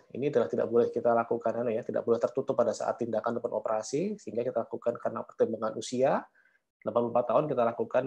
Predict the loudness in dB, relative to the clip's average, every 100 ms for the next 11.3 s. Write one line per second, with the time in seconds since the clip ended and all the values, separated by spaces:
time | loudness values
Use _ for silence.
0 | -2 -4 -2 -4 -4 0 0 0 -2 -10
1 | -16 _ -4 -2 -2 -4 -6 -6 -6 -4
2 | -4 -4 -4 -6 -8 -10 -12 -14 -20 _
3 | _ _ _ _ _ _ _ _ _ _
4 | _ _ _ _ _ _ -6 2 4 6
5 | 4 4 2 2 2 2 2 -2 -8 -12
6 | -8 -2 0 2 4 4 2 -4 -12 -2
7 | -2 2 2 4 2 2 2 2 0 -2
8 | -2 -2 -4 -2 -2 0 4 4 4 0
9 | -8 _ _ _ -6 -2 0 2 4 4
10 | 4 4 4 2 2 0 2 2 2 0
11 | -2 -2